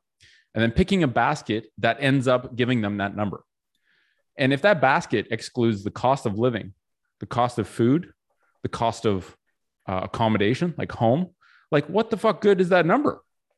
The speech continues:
What, like, those are the three most important things in everyone's lives. So if you exclude them and you pick random things like staplers or something,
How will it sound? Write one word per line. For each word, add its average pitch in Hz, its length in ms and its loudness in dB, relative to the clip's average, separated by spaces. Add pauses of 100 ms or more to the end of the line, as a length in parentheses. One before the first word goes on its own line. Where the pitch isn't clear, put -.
What, 175 240 0
like, 156 160 0
those 202 220 2
are 220 40 0
the 180 140 -2
three 208 220 -2
most 190 260 2
important 160 340 -2
things 190 220 -4
in 143 80 -4
everyone's 139 280 -2
lives. 165 220 0
So 123 100 0
if 117 120 -6
you 123 100 2
exclude 170 440 -2
them 127 160 -2
and 113 100 -2
you 120 60 -6
pick 151 180 -2
random 127 400 -2
things 120 420 -4 (220)
like 104 200 0
staplers 107 640 0
or 101 60 -2
something, 107 460 -4